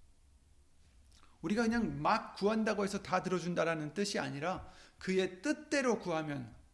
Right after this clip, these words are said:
들으심이라. 근데 여러분,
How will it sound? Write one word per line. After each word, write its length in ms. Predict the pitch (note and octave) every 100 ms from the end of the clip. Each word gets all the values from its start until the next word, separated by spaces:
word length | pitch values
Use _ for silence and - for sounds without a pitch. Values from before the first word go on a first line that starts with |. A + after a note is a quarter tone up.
| - - - - - - - - - - - - -
들으심이라. 760 | - D#3+ D3+ C#3+ B2 A#2 - - - - - - -
근데 200 | E3 D#3+
여러분, 420 | C3+ B2+ C#3 G3